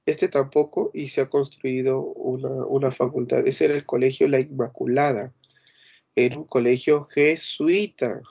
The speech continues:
de la Orden de los Jesuitas. Ese era el colegio, este, La Inmaculada. Ahora, la casona de, de, de San Marcos,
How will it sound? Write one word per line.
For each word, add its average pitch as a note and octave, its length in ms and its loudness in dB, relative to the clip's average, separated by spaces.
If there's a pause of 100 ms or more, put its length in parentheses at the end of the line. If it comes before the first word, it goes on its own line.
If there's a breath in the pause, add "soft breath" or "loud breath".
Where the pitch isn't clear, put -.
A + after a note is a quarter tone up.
de B2 200 -4
la A2 160 -2
Orden C#3 380 0
de C3+ 140 2
los A#2+ 180 -8
Jesuitas. - 720 -6 (580 soft breath)
Ese C#3 320 4
era C3 120 4
el B2+ 120 -2
colegio, A#2+ 500 -6
este, - 500 -8 (600 soft breath)
La B2 160 2
Inmaculada. A#2+ 840 -2 (440 soft breath)
Ahora, C#3 280 4
la C#3 200 2
casona F3 560 2
de, A#2+ 480 2 (1800)
de, B2 800 -2 (440)
de C#3 140 4
San C3+ 240 0
Marcos, D3+ 600 2